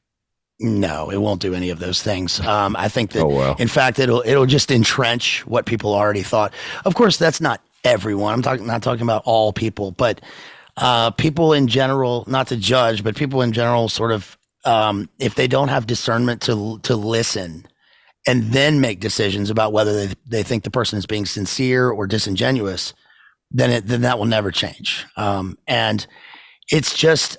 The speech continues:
Speaker 1: I think it's in, in Coriolanus, again, like, the leader is ousted from Rome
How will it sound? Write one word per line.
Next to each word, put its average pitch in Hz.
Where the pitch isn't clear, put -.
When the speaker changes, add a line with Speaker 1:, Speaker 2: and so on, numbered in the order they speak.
Speaker 1:
I 135
think 143
it's 135
in, 139
in 143
Coriolanus, 151
again, 131
like, 117
the 120
leader 143
is 123
ousted 117
from 131
Rome 101